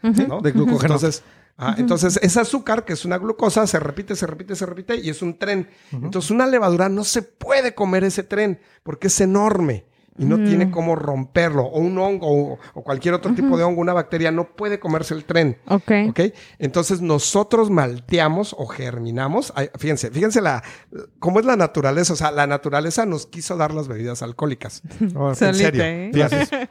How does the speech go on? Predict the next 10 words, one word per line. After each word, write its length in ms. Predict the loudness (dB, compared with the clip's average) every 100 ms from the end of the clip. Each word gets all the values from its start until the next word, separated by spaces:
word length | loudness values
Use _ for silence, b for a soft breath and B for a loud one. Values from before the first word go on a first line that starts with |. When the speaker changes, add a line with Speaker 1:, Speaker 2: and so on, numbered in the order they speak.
| _ -4
Speaker 3:
Gracias. 400 | -2 2 2 4
Speaker 1:
naturaleza. 680 | 2 4 4 4 4 2 0
Speaker 2:
Sí, 220 | -4 0
fíjate, 340 | 2 4 4 0
Speaker 3:
Sí. 60 |
Speaker 2:
fíjate. 380 | 0 0 0 -8 -8
Speaker 3:
Sí, 160 | -8 -8
sí. 160 | -4
Speaker 2:
Cuando 580 | 2 2 2 0 0 -2 -10
la, 320 | -8 -6